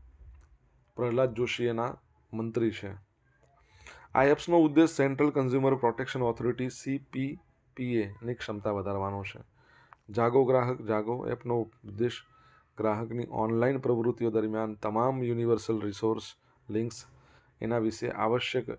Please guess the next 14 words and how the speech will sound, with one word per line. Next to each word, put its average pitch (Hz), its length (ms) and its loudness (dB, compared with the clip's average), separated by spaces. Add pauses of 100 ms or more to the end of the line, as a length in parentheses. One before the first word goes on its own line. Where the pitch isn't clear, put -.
(120)
ઈ 135 100 -6
કોમર્સ 113 420 -4
માહિતી 104 280 -4
પ્રદાન 98 340 -4
કરવાનો 95 420 -6
છે. - 220 -20 (1800)
જો 135 240 6
કોઈ 151 380 8
યુ 131 100 4
આર 143 160 10
એલ 147 160 8
અસુરક્ષિત 139 800 2
હોય 123 380 4
અને 131 280 2